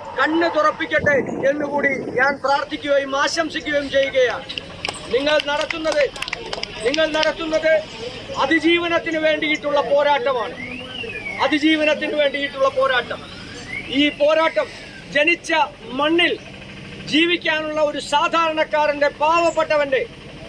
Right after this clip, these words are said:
അത്യുജ്വലമായിട്ടുള്ള സമര പോരാട്ടമാണ് ഇന്ന് രാവിലെ മുതൽ ഇവിടെ നടന്നുകൊണ്ടിരിക്കുന്നത്.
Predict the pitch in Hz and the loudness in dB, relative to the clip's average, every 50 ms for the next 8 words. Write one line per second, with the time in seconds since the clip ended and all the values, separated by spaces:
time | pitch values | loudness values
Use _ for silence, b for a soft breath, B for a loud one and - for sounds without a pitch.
0 | - - - - - - - - - - - - - - - - - - - 277 | -16 -16 -16 -16 -16 -16 -16 -16 -16 -16 -16 -14 -14 -14 -14 -10 -6 -4 -4 -2
1 | - 359 359 - - 330 339 320 330 320 311 302 302 302 - - 294 285 285 277 | 0 0 0 2 2 2 2 2 2 2 2 2 0 0 0 -2 -2 -2 0 0
2 | 262 - - - - - 285 302 320 330 320 311 294 294 302 294 302 294 294 302 | 0 -2 -4 -8 -4 -2 0 2 2 2 2 2 2 0 0 2 0 0 0 -2
3 | 294 285 277 269 247 202 160 - - - - - 247 285 294 294 285 277 285 285 | -2 -2 -2 -2 -4 -6 -8 -10 -16 -16 -12 -8 -4 0 2 2 2 2 4 2
4 | 302 302 302 302 302 285 285 277 277 277 247 - - - - 262 285 277 285 277 | 2 2 2 2 2 2 2 2 2 0 -2 -4 -8 -10 -2 0 2 2 2 2
5 | 277 269 294 285 294 294 277 277 269 269 262 262 202 262 247 233 196 | 2 2 2 0 2 0 0 0 0 -2 -4 -2 -2 -2 -2 -2 -4